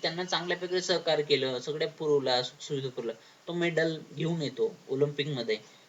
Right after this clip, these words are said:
त्याला सहकार्यच केलं नाही, काही केलं नाही, तो कसं काय मेडल्स आणणार? त्याप्रमाणे प्रत्येकाला सहकार्य करणं गरजेचं असतं.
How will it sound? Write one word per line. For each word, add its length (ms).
त्याला 160
सहकार्यच 560
केलं 300
नाही, 200
काही 180
केलं 380
नाही, 200
तो 60
कसं 300
काय 100
मेडल्स 400
आणणार? 320
त्याप्रमाणे 480
प्रत्येकाला 640
सहकार्य 580
करणं 300
गरजेचं 420
असतं. 220